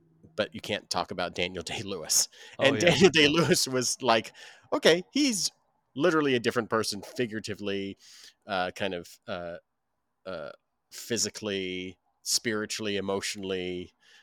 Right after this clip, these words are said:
Speaker 1: Uh, who else do we joke about in the break? It was, um,
Speaker 2: Like a Meryl
Speaker 1: oh, what's,
Speaker 2: Streep or
Speaker 1: what's her,
Speaker 2: something
Speaker 1: Meryl
Speaker 2: like that?
Speaker 1: Streep.
Speaker 2: Yeah.
Speaker 1: Yeah, li-, yeah. That, like, yes, they, they wholly become these people and lose any sense of Daniel Day-Lewisness or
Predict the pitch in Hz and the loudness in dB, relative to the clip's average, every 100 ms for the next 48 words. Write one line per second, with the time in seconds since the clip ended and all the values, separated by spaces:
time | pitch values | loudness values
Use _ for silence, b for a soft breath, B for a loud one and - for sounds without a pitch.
0 | b - 87 87 170 160 135 - 107 95 | b -6 -2 -2 2 4 4 2 -2 -2
1 | 98 90 87 85 90 80 82 - 71 82 | -4 -4 -4 -4 -6 -6 -8 -8 -12 -8
2 | - 85 78 78 80 78 _ _ _ _ | -6 -4 -6 -8 -12 -16 _ _ _ _
3 | _ _ 147 117 95 92 90 87 98 - | _ _ -20 -16 -16 -12 -10 -8 -8 -6
4 | 185 226 - 107 107 104 120 120 101 - | -6 -6 -4 -6 -6 2 4 6 4 2
5 | 95 113 113 98 - 135 - _ - 95 | -4 -4 -4 -4 -4 -8 -10 _ -4 -4
6 | 78 b b - 202 175 160 - - _ | -4 b b 0 2 6 4 2 -16 _
7 | _ _ _ - 175 85 - - _ _ | _ _ _ 0 2 4 2 0 _ _
8 | 185 - 185 202 190 - - 220 190 170 | -8 -8 0 0 0 -4 4 6 6 2
9 | - - 143 131 113 101 - 110 - 104 | -2 0 0 0 -2 -4 -2 -4 -2 -4
10 | 98 98 101 104 104 95 - 110 98 - | -4 -6 -6 -4 -2 -4 -4 -4 0 0
11 | 92 90 90 82 - B B B B _ | 0 -2 -4 -6 -14 B B B B _
12 | _ _ _ _ - 104 95 87 95 87 | _ _ _ _ 2 4 4 0 -2 -4
13 | 85 82 - 80 78 - | -4 -2 -2 -2 -4 -4